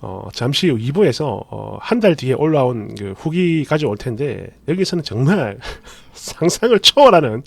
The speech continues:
<laughs> 그런 내용이 담겨 있으니까요. 어, 여러분들 조금만 기다려주세요. 그리고, 어, 제가 늦어도 지금 몇 시야? 다섯 시, 어, 십이 분이니까 늦어도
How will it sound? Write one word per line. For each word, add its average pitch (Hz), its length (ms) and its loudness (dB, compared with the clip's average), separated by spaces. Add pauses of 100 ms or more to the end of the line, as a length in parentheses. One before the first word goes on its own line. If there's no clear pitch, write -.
<laughs> - 1800 -20
그런 208 220 10
내용이 175 260 6
담겨 160 260 0
있으니까요. 165 680 -2
어, 90 180 -8
여러분들 120 460 -4
조금만 156 340 -6
기다려주세요. 120 680 -4 (600)
그리고, 170 500 0
어, 98 460 -6 (1500)
제가 127 280 -2
늦어도 143 760 0
지금 110 300 -6
몇 110 80 -8
시야? 117 360 -8 (120)
다섯 160 220 -2
시, 113 540 -8 (1040)
어, 98 80 -12 (240)
십이 127 340 0
분이니까 131 720 -2 (680)
늦어도 151 800 2